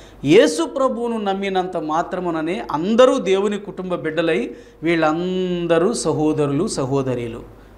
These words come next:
తోబుట్టువులు. ఈ విషయం మనం మర్చిపోకూడదు. కాబట్టి మా అని అన్నప్పుడు మనమందరం కూడా ఈ రీతిగా దేవుని కుటుంబంలో బిడ్డలమన్న విషయాన్ని ఎప్పుడూ మనం విస్మరించకూడదు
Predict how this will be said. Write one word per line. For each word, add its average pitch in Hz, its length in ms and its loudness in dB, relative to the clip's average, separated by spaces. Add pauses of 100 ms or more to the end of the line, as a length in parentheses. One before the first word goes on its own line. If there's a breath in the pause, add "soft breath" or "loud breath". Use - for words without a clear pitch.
(160)
తోబుట్టువులు. 240 840 4 (760 soft breath)
ఈ 269 140 6
విషయం 277 360 0
మనం 240 220 0
మర్చిపోకూడదు. 190 680 -2 (420 loud breath)
కాబట్టి 277 440 4
మా 247 420 6
అని 254 140 2
అన్నప్పుడు 240 580 0 (240 loud breath)
మనమందరం 240 800 4
కూడా 269 360 2 (680)
ఈ 208 120 0
రీతిగా 240 300 4
దేవుని 233 320 8
కుటుంబంలో 220 520 -2
బిడ్డలమన్న 196 580 4
విషయాన్ని 233 840 2 (240 loud breath)
ఎప్పుడూ 277 420 2
మనం 254 320 4
విస్మరించకూడదు 190 920 -6